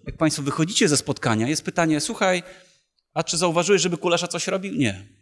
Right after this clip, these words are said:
"A czy ty coś robiłeś takiego, jakoś coś ze sobą, ze swoim ciałem?"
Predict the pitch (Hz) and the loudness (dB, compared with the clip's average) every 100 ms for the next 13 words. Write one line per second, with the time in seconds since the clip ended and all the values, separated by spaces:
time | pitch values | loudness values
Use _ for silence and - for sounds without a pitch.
0 | _ _ _ _ _ _ _ _ _ - | _ _ _ _ _ _ _ _ _ -8
1 | - 160 202 196 - 185 175 - 175 180 | -6 -2 0 0 2 0 0 -2 -2 -2
2 | 156 156 156 156 156 156 160 - _ _ | 0 2 2 0 -4 -6 -10 -20 _ _
3 | - 147 147 - 143 131 208 196 170 - | -14 -10 -8 -4 -2 0 2 2 0 -2
4 | 139 147 131 - 175 170 | -6 0 0 0 0 0